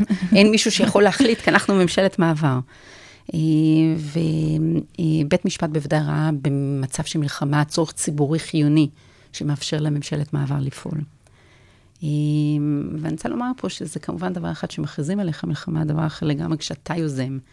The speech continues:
Speaker 1: נכון.
Speaker 2: מבצע מסוכן בתקופת ממשלת מעבר, ואנחנו יודעים שהרבה פעמים הגבולות מטושטשים
Speaker 1: <laughs>
Speaker 2: בין המצבים. אני סבורה שהטעות של בית המשפט היא שהוא דחה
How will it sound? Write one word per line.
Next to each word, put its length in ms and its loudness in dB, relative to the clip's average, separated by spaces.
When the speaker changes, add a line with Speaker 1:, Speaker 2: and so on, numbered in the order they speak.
Speaker 1:
נכון. 300 -2
Speaker 2:
מבצע 260 -6
מסוכן 440 -4
בתקופת 400 -8
ממשלת 420 -8
מעבר, 460 -4
ואנחנו 320 -6
יודעים 160 -2
שהרבה 280 -4
פעמים 380 -2
הגבולות 560 -2
מטושטשים 760 0
Speaker 1:
<laughs> 320 -14
Speaker 2:
בין 160 4
המצבים. 560 -2
אני 120 -2
סבורה 380 -4
שהטעות 440 -2
של 160 -2
בית 240 -2
המשפט 840 -2
היא 280 0
שהוא 360 -8
דחה 440 -2